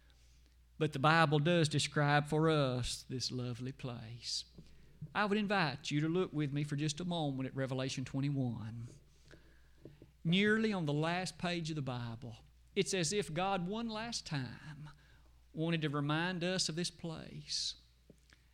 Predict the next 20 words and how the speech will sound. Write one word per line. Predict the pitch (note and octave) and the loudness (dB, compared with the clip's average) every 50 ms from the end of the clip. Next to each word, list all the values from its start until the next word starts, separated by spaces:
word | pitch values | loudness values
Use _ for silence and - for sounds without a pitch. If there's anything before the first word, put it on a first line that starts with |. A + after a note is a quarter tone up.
| _ _ _ _ - | _ _ _ _ -2
We'll | D#3 E3 F3 | 0 0 2
not | E3 D#3 D#3+ E3+ F3 F3+ | 4 2 2 0 -2 -2
read | F#3 G3+ G3 F#3+ D#3+ E3 | 0 2 2 2 2 2
anywhere | E3 D#3+ D3 D#3+ F3 F3 | 2 2 2 2 2 0
near | F3 F3+ F3+ F#3+ F#3 F3 D#3 D3 | 0 0 0 0 0 0 0 2
all | D3 D#3+ E3+ E3 D3+ C#3 | 2 2 2 2 0 0
of | C#3 B2+ | -2 -2
these | C#3 C3 B2 | -2 -2 -2
two | - - C3+ | -2 -2 -2
chapters, | B2 - - D3+ C#3+ C#3 C3+ - - - B2+ B2 B2+ C3 B2 | -2 -2 0 0 0 0 -2 -6 -10 -8 -6 -4 -4 -4 -4
but | A#2+ B2 C3 - - | -4 -4 -6 -6 -6
yet | F#3 G3 G#3+ A3+ - - | -6 -6 -6 -6 -6 -6
just | G3 A3+ G#3 - - | -4 -4 -4 -4 -2
a | G3+ | 0
sampling | - - - - F3 E3 D3+ C#3 C#3+ - - C3 B2+ B2 | 0 0 0 0 0 0 0 -2 -4 -4 -6 -6 -6 -6
of | A#2+ - | -4 -4
some | - C#3+ C3+ C#3 | -4 -4 -2 -4
of | B2 | -4
the | C3 | -4
verses. | A#2+ C#3 C#3+ C#3 C3 A#2 - - - A#2+ B2+ C#3 - - | -2 -2 -2 -2 -2 -2 -2 -4 -4 -4 -4 -2 -2 -2